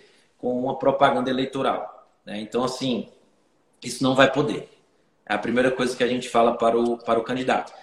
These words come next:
Isso não vai poder, vírgula, se não houver o consentimento. Porque se você hoje for fazer uma pesquisa na internet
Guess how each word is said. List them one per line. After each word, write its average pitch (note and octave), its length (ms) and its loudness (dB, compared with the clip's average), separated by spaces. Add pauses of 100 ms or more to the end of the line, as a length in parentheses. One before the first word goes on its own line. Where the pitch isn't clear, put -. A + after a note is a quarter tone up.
(380)
Isso C3 300 -4
não D#3 160 2
vai C#3 260 6
poder, A#2+ 840 -6 (140)
vírgula, B2 760 -2 (180)
se - 320 -2
não C3+ 180 4
houver D#3 240 6
o D#3 80 6
consentimento. D#3+ 800 -8 (680)
Porque C#3+ 160 -6
se G#3+ 180 -6
você G#3+ 420 2
hoje D#3+ 300 6
for - 120 -12
fazer D3 240 0
uma D3+ 140 0
pesquisa C3 640 0
na C3 140 -2
internet C3+ 640 -4